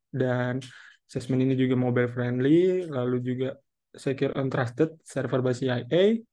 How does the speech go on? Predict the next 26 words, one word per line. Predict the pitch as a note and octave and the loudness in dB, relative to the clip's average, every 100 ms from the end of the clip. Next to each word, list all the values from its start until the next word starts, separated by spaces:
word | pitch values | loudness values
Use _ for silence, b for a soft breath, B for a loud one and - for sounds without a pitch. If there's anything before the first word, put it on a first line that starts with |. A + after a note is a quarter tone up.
| _ | _
dan | - C3 C3 | -4 -2 -2
capable, | C3 C3 C3 C3+ E3 E3 C3+ C3 B B B B B - | -2 0 0 4 4 4 0 -8 B B B B B -4
eh, | C3+ C3+ | -2 0
digunakan | C3 C3 C3 B2+ D3+ | 2 2 0 0 -2
lebih | D#3 D3 C3 B2+ | 0 -2 0 0
dari | B2 | -2
sepuluh | A#2+ C3+ C3 C3 B2+ | -2 -2 -2 -2 -4
ribu | B2+ C3 | -4 -4
orang | B2 C3+ F3+ E3 _ | -2 -4 -6 -12 _
dalam | D3 C3 A#2+ | -4 -2 -2
satu | C3 C3 B2+ | -2 -4 -2
kali | B2+ | 0
waktu, | B2 A#2+ - F3 F3+ _ _ _ | -2 -2 2 2 2 _ _ _
dan, | C3+ B2+ C3 C3 C3+ B B B B _ C3+ | -4 -2 -2 -4 -6 B B B B _ -4
eh, | B2+ B2+ B2+ | -2 -2 -2
hanya | C3 C#3 C#3+ | 0 0 2
membutuhkan | C#3 B2+ B2 C3+ C3+ | 2 0 -2 -4 -4
nol | C3+ | -4
koma | C3 B2+ B2+ | -2 -2 -2
nol | B2 | 0
delapan | B2 B2 B2 B2 | -2 -2 -2 -2
Mbps | A#2+ A#2+ C#3 D#3 - - _ - | -2 0 0 0 -4 -18 _ -8
untuk | C3 C3+ C3+ | -4 -2 -2
menggunakan | B2+ B2 A#2+ B2 A#2+ | 0 0 0 -2 -4
assessment | - - B2+ B2 | -6 -4 -4 -2
ini. | A#2+ | -4